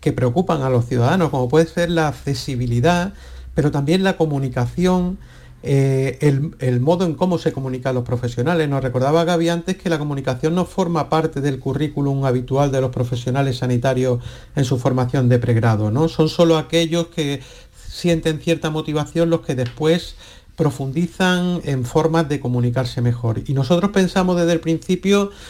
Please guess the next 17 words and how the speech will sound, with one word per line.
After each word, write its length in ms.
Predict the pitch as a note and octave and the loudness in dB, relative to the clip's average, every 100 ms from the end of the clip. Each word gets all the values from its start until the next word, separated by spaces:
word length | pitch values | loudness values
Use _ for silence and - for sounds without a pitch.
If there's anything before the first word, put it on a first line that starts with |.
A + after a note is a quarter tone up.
| - - - | -20 -20 -4
que 260 | C#3+ C3+ C3 | 0 2 2
la 120 | C3 | 0
comunicación 580 | C3 C3 C3 B2 E3 F#3 | -2 -2 -2 2 2 4
es 200 | F3 F#3 | 2 2
una 160 | F#3 | 2
de 80 | F#3 | 2
las 100 | E3 | 2
principales 680 | - C#3 B2 A#2+ D#3 F3 C3 | -2 -6 -6 -2 2 2 2
llaves 500 | C3 F3+ F3 F#3+ - | 2 2 2 -2 -6
que 560 | - C3 B2+ B2+ A#2+ A#2 - | -8 -4 -2 0 0 -2 -8
disminuye 560 | B2+ C3 C3+ D#3+ F3+ D#3 | -6 -4 0 2 4 2
en 120 | C3 | 2
la 80 | C3+ | 0
mayoría 460 | C3+ C3+ C#3+ E3+ | 0 0 2 2
de 100 | F#3 | 2
los 120 | F#3 F3 | 2 0
conflictos 760 | F3 E3+ F#3+ G3+ - G#3+ G#3+ | -4 -2 -4 -4 -2 -4 -4